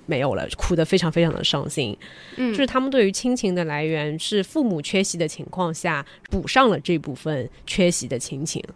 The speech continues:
Speaker 2: 就是这是非常，这本书里面为数不多的对郑在欢来说带给他很多温情的一个亲人吧。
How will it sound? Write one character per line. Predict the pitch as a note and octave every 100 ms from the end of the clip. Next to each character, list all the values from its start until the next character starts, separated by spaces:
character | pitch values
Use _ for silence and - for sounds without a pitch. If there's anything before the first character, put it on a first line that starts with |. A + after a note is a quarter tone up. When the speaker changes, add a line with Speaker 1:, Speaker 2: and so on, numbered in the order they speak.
| - - -
Speaker 2:
就 | - F#3+
是 | F#3+
这 | F#3+
是 | G#3 G#3
非 | G3 A3+ A#3
常， | - F3+ E3+
这 | E3+
本 | G3+ F3
书 | F#3+
里 | G#3 F3+
面 | F#3+ F#3+ F#3+ F#3
为 | G3 G3
数 | D#4+ C#4+
不 | E4
多 | C4+ D4+ E4+
的 | A#3
对 | A3+
郑 | A3+ A#3+
在 | A3+
欢 | G3+ A#3
来 | F#3 F3
说 | - G#3+ G#3 G#3+ A3 A#3+ -
带 | A#3+
给 | F#3+
他 | F#3 F#3+
很 | F3
多 | F3+ F#3+
温 | A3+ C4+
情 | D4 F#3
的 | -
一 | -
个 | C3
亲 | - - G#2+
人 | - B1+
吧。 | -